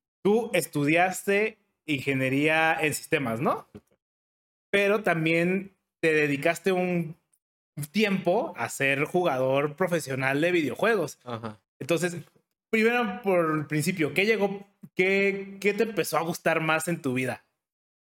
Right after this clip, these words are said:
Speaker 2: Pues todo, mira, o sea, cuando em-, uno como chico, desde, desde, y te estoy hablando desde muy chico, eh, casi, casi dos, tres años, toco el primer Nintendo, el Nintendo con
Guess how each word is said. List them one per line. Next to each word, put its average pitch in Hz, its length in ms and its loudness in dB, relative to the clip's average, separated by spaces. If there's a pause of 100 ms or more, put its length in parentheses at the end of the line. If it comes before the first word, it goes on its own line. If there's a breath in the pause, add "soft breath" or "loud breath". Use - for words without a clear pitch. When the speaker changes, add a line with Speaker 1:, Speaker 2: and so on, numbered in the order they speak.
(140)
Speaker 2:
Pues 180 200 -2
todo, 202 260 2
mira, 143 340 2
o 123 60 -2
sea, 139 180 -4
cuando 156 220 0
em-, 151 100 -4 (140)
uno 208 300 2
como 196 200 0
chico, 214 320 -2
desde, 156 360 0
desde, 135 600 -2
y 127 120 -2
te 131 120 -4
estoy 127 140 0
hablando 156 200 0
desde 120 220 0
muy 139 160 -2
chico, 147 520 -2
eh, 117 180 -2
casi, 131 180 -4
casi 135 180 -4
dos, 143 160 -4
tres 135 140 -6
años, 143 240 -2
toco 143 180 -6
el 139 60 -6
primer 131 260 -2
Nintendo, 143 500 -2 (580 soft breath)
el 123 100 -4
Nintendo 131 380 -4
con - 100 -20